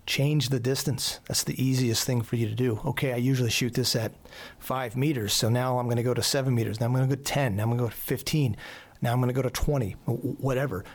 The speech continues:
You can increase that distance. So the more distance that you create, keeping that same target,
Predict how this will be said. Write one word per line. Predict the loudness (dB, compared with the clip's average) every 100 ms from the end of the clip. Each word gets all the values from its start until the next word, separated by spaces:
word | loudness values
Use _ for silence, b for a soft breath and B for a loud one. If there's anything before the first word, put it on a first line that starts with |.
| B
You | 0
can | 2
increase | 0 0 0 2 2
that | 0 0
distance. | 0 -2 -4 -6 -6 B B B
So | -4 0 0 -4 B B -6
the | 0
more | 2 2
distance | 2 0 0 0 0
that | 0
you | 0
create, | 0 0 2 2 0 -4 -16 -20 _ _ _ -20 _ _ _ -16 -4
keeping | -2 2 0
that | 2
same | 0 0
target, | 0 -2 -2 -6